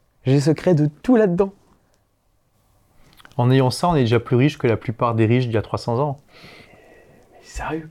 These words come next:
Speaker 2: Mhm.
Speaker 1: Non, mais juste, tu vois, quand tu poses ta conscience sur les choses, mais qu'est-ce que tu vas me dire que, que ça va pas ? Mais, mais tout va. Tout est parfait. Qu'est-ce que tu me racontes ?
Speaker 2: Et en plus, on a, il y a tel-, il y a, il y a, il y a tellement d'improbabilité dans le fait qu'on existe.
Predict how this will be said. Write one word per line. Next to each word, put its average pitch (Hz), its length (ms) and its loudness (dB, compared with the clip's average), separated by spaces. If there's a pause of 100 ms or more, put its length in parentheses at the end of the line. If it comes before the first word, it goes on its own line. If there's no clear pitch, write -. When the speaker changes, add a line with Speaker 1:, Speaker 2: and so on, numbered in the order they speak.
Speaker 2:
Mhm. 131 80 2 (140)
Speaker 1:
Non, 113 80 -4 (160)
mais - 80 -20
juste, 123 280 -12 (1040)
tu - 60 -20
vois, 190 100 -2
quand 143 100 -2
tu 131 100 0
poses 175 180 -2
ta 160 120 0
conscience 160 320 -4
sur 170 120 -4
les 170 60 -2
choses, 170 240 -6 (540)
mais - 80 -20
qu'est-ce - 160 -14
que 143 80 -6
tu 143 80 -4
vas 143 40 0
me 147 40 2
dire 160 140 -8
que, 143 420 -2
que - 80 -20
ça - 100 -10
va 147 60 -8
pas ? 156 160 -12
Mais, - 180 -20 (800)
mais 104 100 -10
tout 196 200 2
va. 214 240 -2 (1080)
Tout 151 180 2
est 151 60 6
parfait. 208 540 0
Qu'est-ce - 140 -20
que - 40 -14
tu 165 60 -2
me 156 60 0
racontes ? 165 380 -2 (460)
Speaker 2:
Et 156 60 -2
en 117 80 0
plus, 156 240 -4
on 123 100 -2
a, 104 240 0
il 110 60 -2
y - 20 2
a 107 40 0
tel-, 147 280 -2
il 139 240 -4
y 131 60 2
a, 123 40 0 (140)
il 139 60 -2
y 131 40 4
a, 127 40 4
il 131 140 0
y 123 40 2
a 117 40 0
tellement 185 320 0
d'improbabilité 127 680 -4
dans 143 100 -2
le 117 60 -4
fait 127 220 -6
qu'on 113 160 -6
existe. 110 420 -8